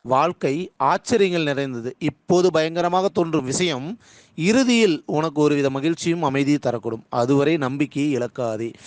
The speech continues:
ஓகே, ஓகே. இப்ப என்ன பண்றீங்க அப்படின்னா, அஹ், ஹவுஸ் ஒய்ஃப் ஸ்டூடெண்ட் நிறைய பேர் இருப்பீங்கன்னு நினைக்கிறேன். அவங்களுக்கு ஒரு விஷயத்த சொல்லிடுறேன். இங்க ஹவுஸ் ஒய்ஃப் ஸ்டூடெண்ட் மட்டும் கிடையாது, ஹவுஸ் ஹஸ்பண்ட் ஸ்டூடெண்ட் இருக்காங்க. ஆக்சுவலா வந்து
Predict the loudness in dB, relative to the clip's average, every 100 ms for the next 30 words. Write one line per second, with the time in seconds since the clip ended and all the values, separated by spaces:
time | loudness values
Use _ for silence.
0 | -16 -16 -12 -8 -6 -4 -4 -6 -6 0
1 | 0 2 0 -2 -2 -4 -4 -2 -2 -2
2 | -4 -2 -2 -2 -4 -6 -12 -20 -20 -6
3 | -2 -2 0 2 0 2 0 0 -2 -2
4 | -2 -4 -2 -2 -4 -10 -10 -12 -12 -12
5 | -14 -18 -20 -20 _ -2 0 2 0 2
6 | 0 0 -4 -4 -4 -4 -4 -6 -10 -12
7 | -14 -8 -4 0 2 2 2 0 0 -2
8 | -2 0 0 -2 -6 -6 -6 -4 -2 0
9 | 0 0 -4 -4 -2 -2 -2 -4 -6 -10
10 | -12 -14 -16 -20 _ -20 -18 -16 -8 -6
11 | -2 -2 0 0 2 0 -2 -4 -8